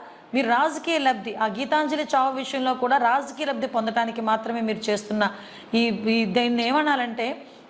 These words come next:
ఆ, దౌర్భాగ్యం అనాలి ఈ రోజుల్లో. ఎందుకంటే జగన్మోహన్ రెడ్డికి సవాల్తో రాజకీయం చేయడం బాగా అలవాటు. ఎందుకంటే ఆ రోజు వివేకానంద రెడ్డి గారిని హత్య చే-, హత్య చేయించి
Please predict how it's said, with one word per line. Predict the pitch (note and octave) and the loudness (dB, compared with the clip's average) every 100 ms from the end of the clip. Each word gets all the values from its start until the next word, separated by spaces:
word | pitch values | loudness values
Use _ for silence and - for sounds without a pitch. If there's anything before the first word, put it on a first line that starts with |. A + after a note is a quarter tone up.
| - | 0
ఆ, | G#3+ G#3+ | 2 2
దౌర్భాగ్యం | F#3+ B3+ C4 D#4 C#4+ C#4+ | 4 2 4 2 2 -2
అనాలి | A3+ G3+ | -2 -4
ఈ | G3 | -4
రోజుల్లో. | G3 F#3 F3+ - - - - | -6 -6 -8 -10 -16 -4 2
ఎందుకంటే | A#3 D4+ D#4+ E4+ E4 | 2 4 4 2 2
జగన్మోహన్ | G#3+ A#3+ D#4 D#4+ D#4+ D#4 | 0 0 2 4 4 2
రెడ్డికి | D4+ D4+ | -2 -2
సవాల్తో | D#4 A#3 C4 C#4+ D4 | 0 2 4 2 0
రాజకీయం | C4 B3+ B3+ C#4 - | 0 0 -4 -6 -2
చేయడం | C4+ A3+ F3 | -2 -2 0
బాగా | G3+ G#3+ C4+ D4 | 2 4 4 2
అలవాటు. | A#3 G3+ F#3 - - - - A3+ | 2 -2 -6 -10 -18 -20 -6 0
ఎందుకంటే | A#3+ D4 D4 | 2 2 4
ఆ | C#4+ | 2
రోజు | C#4 | 2
వివేకానంద | B3 A#3+ C4+ C#4+ C#4 C4+ | -2 -2 0 0 0 0
రెడ్డి | C4+ B3+ | -2 0
గారిని | C4+ B3+ | 0 2
హత్య | G#3+ A3 B3 | 2 0 0
చే-, | C4 B3+ B3+ | 0 0 0
హత్య | A3 A3 C4 | 2 0 2
చేయించి | C4 C4 B3 B3 C#4+ | 0 0 0 0 -2